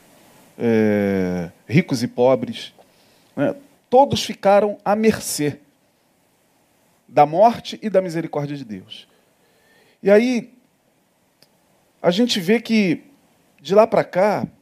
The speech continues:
parece que os homens não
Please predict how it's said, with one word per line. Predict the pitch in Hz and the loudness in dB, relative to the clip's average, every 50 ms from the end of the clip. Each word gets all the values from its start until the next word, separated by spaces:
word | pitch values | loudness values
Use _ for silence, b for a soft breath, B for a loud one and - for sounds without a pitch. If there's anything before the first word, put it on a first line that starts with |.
| _ _ - | _ _ -4
parece | 175 175 190 196 185 - 202 | -2 -2 -2 -2 -4 -6 -8
que | 190 - - 202 202 196 190 180 170 147 - - _ _ _ _ _ _ _ _ _ _ _ _ _ _ _ _ _ _ _ _ _ _ _ _ _ _ _ _ _ - | -12 -12 -10 -8 -6 -4 -4 -4 -4 -6 -6 -8 _ _ _ _ _ _ _ _ _ _ _ _ _ _ _ _ _ _ _ _ _ _ _ _ _ _ _ _ _ -8
os | 170 170 151 | -6 -2 0
homens | 185 196 202 196 - - - - | 0 2 2 0 0 -2 -6 -8
não | - 151 160 185 202 208 214 208 143 | -8 -4 0 0 2 2 0 -2 -4